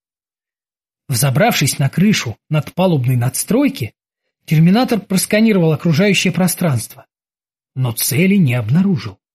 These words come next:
Логический анализатор подсказал Терминатору, что Фредди Крюгер мог утонуть. Сам по себе этот вариант киборга устраивал, но оставалась возможность,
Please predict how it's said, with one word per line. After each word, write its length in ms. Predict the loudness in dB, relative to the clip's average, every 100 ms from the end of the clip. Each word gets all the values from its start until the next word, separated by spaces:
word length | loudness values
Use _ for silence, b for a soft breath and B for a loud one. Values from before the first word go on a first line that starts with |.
| _ _ _ _ _ _ _
Логический 600 | -2 2 2 2 0 2
анализатор 720 | 2 4 4 4 2 0 -6 b b
подсказал 520 | -8 -2 0 0 0
Терминатору, 680 | 0 2 2 2 -2 -6 -12 _ -18
что 240 | -6 -6
Фредди 400 | -2 0 2 0
Крюгер 420 | 0 2 2 2
мог 300 | 2 0 0
утонуть. 520 | 0 2 2 0 -6 _ _ _ _ _ _ _
Сам 460 | -6 -2 0 0 2
по 100 | 0
себе 440 | 2 2 4 2
этот 440 | 0 -2 0 0 2
вариант 460 | 2 2 2 0
киборга 400 | 0 2 2 2
устраивал, 760 | 0 -2 0 2 2 2 -2 0
но 360 | 2 0 -2 _
оставалась 600 | -8 -6 -2 0 2 0
возможность, 800 | -2 0 2 2 2 -2 -4 -12